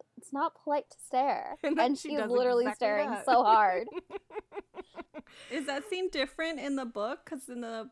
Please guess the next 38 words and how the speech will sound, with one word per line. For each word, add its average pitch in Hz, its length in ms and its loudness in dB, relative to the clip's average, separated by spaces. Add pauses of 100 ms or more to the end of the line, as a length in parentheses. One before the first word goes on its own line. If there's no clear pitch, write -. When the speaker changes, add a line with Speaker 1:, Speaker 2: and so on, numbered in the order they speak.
Speaker 3:
book, 262 420 -10
he 247 280 -12
gets 220 260 -10
wet 202 220 -6
as 196 140 -12
well, 214 240 -8
right? 202 340 -12
He 233 80 -12 (440)
Speaker 2:
Um, 247 460 2
Speaker 3:
somehow 240 120 -6
Speaker 2:
I 262 80 2
don't 392 180 0
think 453 140 2
Speaker 3:
something 453 40 -8
Speaker 2:
he 427 140 -4
Speaker 3:
happens? 269 180 -10
Speaker 2:
fully 320 340 0
falls 262 840 0 (840)
into 254 720 -4
the 208 120 -4
lake. 190 380 -6
I 226 120 -2
think 294 300 -8
his, 240 360 -4
like, 208 280 -4
legs 202 280 -4
Speaker 1:
No, 311 140 4
he 339 140 4
Speaker 2:
are - 40 -4
wet. 294 480 6
Speaker 1:
does. - 280 -16 (320)
Speaker 2:
He 311 180 -6 (100)
does? 330 120 -4 (800)
Speaker 1:
I, - 140 -6 (320)
I 247 60 0
believe 285 320 -2
he 349 100 -2
does. 247 640 0